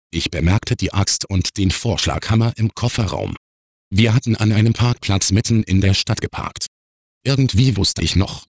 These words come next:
dass mein Kumpel noch sein Bier zu Ende trinken musste, und ich bemerkte, dass einige Parkplätze von uns weg ein junges Mädchen,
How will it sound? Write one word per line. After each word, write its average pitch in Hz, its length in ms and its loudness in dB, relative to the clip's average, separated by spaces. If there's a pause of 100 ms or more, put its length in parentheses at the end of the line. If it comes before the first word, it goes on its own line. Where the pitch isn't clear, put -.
(200)
dass 95 260 0
mein 110 220 2
Kumpel 95 440 2
noch - 220 2
sein 92 240 2
Bier 120 220 2
zu - 140 0
Ende 101 240 4
trinken 92 340 0
musste, 90 400 2 (300)
und 85 200 -2
ich 101 200 -2
bemerkte, 107 520 2 (340)
dass - 200 -2
einige 117 380 2
Parkplätze 110 640 0
von 101 220 0
uns 104 320 2
weg 107 240 2
ein 104 160 2
junges 117 300 2
Mädchen, 101 400 2